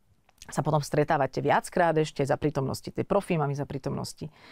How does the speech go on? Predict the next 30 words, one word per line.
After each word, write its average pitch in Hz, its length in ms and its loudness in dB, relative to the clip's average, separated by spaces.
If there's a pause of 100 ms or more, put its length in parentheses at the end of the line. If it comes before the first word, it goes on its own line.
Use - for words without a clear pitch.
(320)
um, 131 460 -6
e, - 280 -8
t-, - 140 -16
t-, - 180 -10
tých - 140 -12
odborníkov, 160 560 2
psychológov. 170 920 4
A - 100 -2
tam 196 240 2
nám 220 160 4
vlastne 185 300 2
ten 175 100 2
pocit 160 260 -2
sa 175 140 0
len 165 220 4
potvrdzoval. 147 880 2 (420)
Takže 151 220 2
už - 240 0
keď 196 180 4
sme 196 180 6
si 175 360 4
ho 170 160 2
brali 160 260 4
domov, 175 460 6
tak 160 160 2
už 170 80 0
sme 175 120 2
vedeli, 170 440 4
že 160 320 4 (320)
nejako, 165 640 2